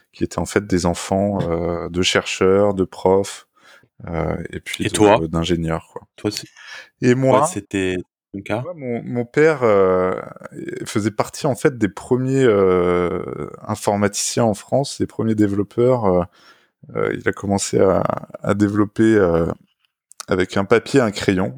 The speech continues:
Speaker 1: Il transmettait, euh, son programme, euh, à, à des opérateurs qui ensuite, euh, transformaient son code en carte à trous pour, euh, pouvoir rentrer les cartes à trous dans des machines et exécuter, euh, à l'époque, c'était très rudimentaire, hein.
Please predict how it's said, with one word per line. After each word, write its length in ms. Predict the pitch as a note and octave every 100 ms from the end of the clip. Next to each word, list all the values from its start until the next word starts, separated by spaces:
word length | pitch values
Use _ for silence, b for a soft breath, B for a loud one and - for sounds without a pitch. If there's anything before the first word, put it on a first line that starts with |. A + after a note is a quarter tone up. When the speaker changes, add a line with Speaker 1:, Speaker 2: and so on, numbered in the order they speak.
| -
Speaker 1:
Il 140 | F#2+
transmettait, 880 | - - A2 - A#2+ G#2+ - B2+ B2+ B B B B -
euh, 180 | G#2 F2+
son 220 | - G2
programme, 500 | - G2 F#2 F#2+ G#2+
euh, 320 | F2+ E2+ E2 E2 - -
à, 460 | F2+ E2+ E2+ -
à 60 | F#2+
des 180 | F2+ F#2+
opérateurs 760 | F#2 A2+ G#2 - A2+ B2 - _ b b b b -
qui 220 | - G2+ -
ensuite, 500 | G#2 - A#2+ - G#2
euh, 140 | F#2+
transformaient 560 | - A2+ - A2 A2 A#2
son 180 | G#2
code 300 | F#2 A2 G#2
en 180 | F#2+ F2
carte 360 | F2 G2+ - -
à 40 | -
trous 280 | - B2 - _ _ _ -
pour, 280 | - F2+ E2+
euh, 40 |
pouvoir 280 | - F#2+ F2
rentrer 280 | F2 - B2+
les 100 | G#2
cartes 260 | A2 G2+ G2+
à 40 |
trous 220 | - C#3+
dans 120 | A2+ G2+
des 120 | F#2
machines 480 | G2 - B2+ A#2+ G#2+ _ B B B -
et 40 |
exécuter, 680 | G2 F#2 F#2+ - - A2+ A2
euh, 400 | G2+ F2 E2 E2 -
à 100 | -
l'époque, 320 | E2+ - A#2
c'était 200 | - -
très 160 | - F#2
rudimentaire, 640 | F2+ F2 E2+ F2 - A#2+
hein. 120 | A2